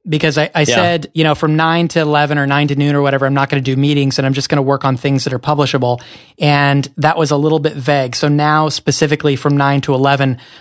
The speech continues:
Speaker 1: I'm writing, and that's all I'm doing is writing, and it's for blog posts mostly. Um, sometimes it could be for a script or something or an ebook or something that's gonna go live. But also,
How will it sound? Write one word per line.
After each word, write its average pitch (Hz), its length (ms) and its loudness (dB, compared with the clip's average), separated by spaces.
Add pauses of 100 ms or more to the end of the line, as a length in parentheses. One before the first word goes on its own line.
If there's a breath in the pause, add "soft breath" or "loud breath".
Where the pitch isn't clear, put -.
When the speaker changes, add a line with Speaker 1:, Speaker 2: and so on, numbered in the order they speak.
Speaker 1:
I'm 139 200 2
writing, 127 580 0
and 156 100 2
that's 139 140 0
all 147 120 2
I'm 143 120 2
doing 139 240 2
is 127 100 -4
writing, 135 380 0
and 127 100 0
it's 127 120 -4
for 139 160 -2
blog 135 360 0
posts 123 320 0
mostly. 151 540 0 (320 loud breath)
Um, 139 400 2
sometimes 147 800 0
it 156 260 -2
could 160 240 0
be 147 160 0
for 135 500 0 (300 loud breath)
a 143 100 -2
script - 380 -2
or 139 60 2
something 131 400 0
or 127 100 2
an 123 140 0
ebook 135 360 0
or 123 60 -2
something 135 320 0
that's 120 180 -4
gonna 135 140 0
go 127 140 2
live. 131 260 0
But 147 100 0
also, 196 380 2